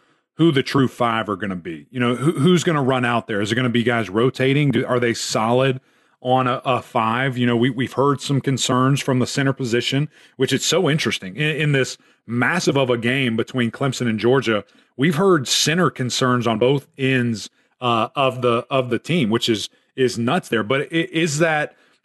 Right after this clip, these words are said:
you know, smokescreen? Is that just <laughs> trying to, you know, make something up for people to talk about? I, I'm not sure, but I, I, I think it's gonna be interesting to see who steps up. Does a guy like Marcus Tate find his way into the starting lineup, who, who's a true freshman, a massive guy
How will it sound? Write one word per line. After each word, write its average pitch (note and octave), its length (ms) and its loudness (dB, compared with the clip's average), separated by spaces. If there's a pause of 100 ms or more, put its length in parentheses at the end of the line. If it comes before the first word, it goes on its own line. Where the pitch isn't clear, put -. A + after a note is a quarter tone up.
you D3 100 -2
know, B2+ 80 2
smokescreen? E3 800 0
Is C3 180 2
that C3 160 0
just B2 260 -2
<laughs> - 20 -10
trying B2 420 -4
to, B2+ 200 -2 (200)
you C#3+ 80 -4
know, C3 100 0
make B2+ 260 -2
something B2+ 360 -2
up B2 160 -2
for B2+ 120 -6
people C3 260 2
to A2+ 60 0
talk C#3 260 0
about? D#3+ 220 0
I, C3+ 160 -2
I'm B2 180 -2
not A2+ 180 -2
sure, D3 520 0 (240)
but D3 100 -2
I, D3 180 -2
I, C#3 220 -4
I C#3 80 -2
think E3+ 220 -2
it's D#3+ 120 -2
gonna D#3 160 0
be B2+ 120 2
interesting D3 320 -4
to B2+ 80 2
see D3 160 0
who C#3 160 2
steps - 360 -4
up. A#2 220 -2
Does A#2+ 140 -2
a A#2+ 60 0
guy C3 180 -2
like B2+ 280 0 (280)
Marcus C#3 400 0
Tate C3+ 340 -2
find C3+ 320 -2
his A#2+ 180 -2
way B2+ 240 2
into B2 240 -4
the A2+ 120 -2
starting A#2+ 420 0
lineup, G#2+ 460 -4
who, A#2+ 180 0
who's B2 260 0
a A2 140 0 (280)
true D#3+ 260 4
freshman, C3+ 480 -2
a G#2+ 100 -2
massive B2 840 0
guy A#2+ 480 0